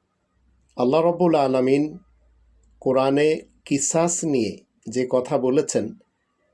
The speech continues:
আসুন চিরস্থায়ী ফায়সালা আমরা জেনে রাখি, যদিও এই ফায়সালার উপরে আমাদের দেশে বিচার কার্য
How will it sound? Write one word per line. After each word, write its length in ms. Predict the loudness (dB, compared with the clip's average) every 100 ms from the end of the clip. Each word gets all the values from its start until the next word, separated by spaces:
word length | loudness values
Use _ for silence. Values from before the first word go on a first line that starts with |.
| _ _
আসুন 360 | -4 -2 2 0 0 -6
চিরস্থায়ী 640 | -4 4 4 2 -2 -2 -2 -2
ফায়সালা 460 | 0 0 0 0 0 0
আমরা 200 | 0 -2 0
জেনে 240 | 2 2 0
রাখি, 260 | -2 -4 -6 -8 _ -14 -2
যদিও 320 | -2 2 2 4
এই 140 | 2 -2 -8 _ _ _ _ -4
ফায়সালার 560 | 0 0 2 2 2 0
উপরে 300 | 0 2 2 -2 -8 _ _ _ _ _ -4
আমাদের 340 | -2 2 2 0
দেশে 200 | 0 -2 -2
বিচার 280 | -2 0 0 0
কার্য 240 | -2